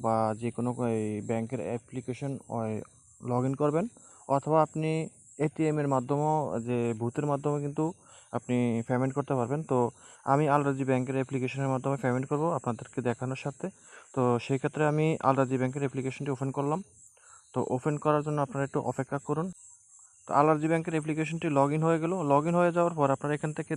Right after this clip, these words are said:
দেখতে পারবেন যে পেমেন্ট অপশন, এই পেমেন্ট অপশনে ক্লিক করবেন। এরপর আপনারা এখান থেকে নে-, দেখে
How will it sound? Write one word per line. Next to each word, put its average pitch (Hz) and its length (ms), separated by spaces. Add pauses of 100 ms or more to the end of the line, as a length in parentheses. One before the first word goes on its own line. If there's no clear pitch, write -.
দেখতে 127 220
পারবেন 151 300
যে 147 60 (100)
পেমেন্ট 131 400
অপশন, 156 220 (400)
এই 131 100
পেমেন্ট 139 300
অপশনে 147 320
ক্লিক 123 240
করবেন। 139 200 (100)
এরপর 143 300
আপনারা 147 220
এখান 135 200
থেকে 147 180 (520)
নে-, 131 340 (100)
দেখে 135 200